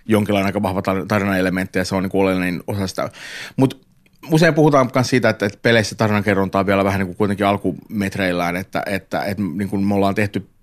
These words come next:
oikeasti tarinanvetoisia pelejä ehkä silleen kaksikymmentä vuotta, suunnilleen kaksikymmentäviisi vuotta. Ja sitä, ja, ja sitä ennen niitä oli jonkin verran, mut ne oli vähän semmosia poikkeuksia, että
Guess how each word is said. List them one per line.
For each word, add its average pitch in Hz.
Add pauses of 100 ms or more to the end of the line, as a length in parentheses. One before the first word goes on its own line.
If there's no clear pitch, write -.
(380)
oikeasti 107
tarinanvetoisia 98
pelejä 92
ehkä 90
silleen 90 (520)
kaksikymmentä 95
vuotta, -
suunnilleen 87
kaksikymmentäviisi 90
vuotta. 78
Ja 92
sitä, -
ja, 107
ja 113
sitä 135
ennen 127
niitä 120
oli 113
jonkin 135
verran, 107
mut 104
ne 107
oli 101
vähän 101
semmosia 95
poikkeuksia, 92
että 90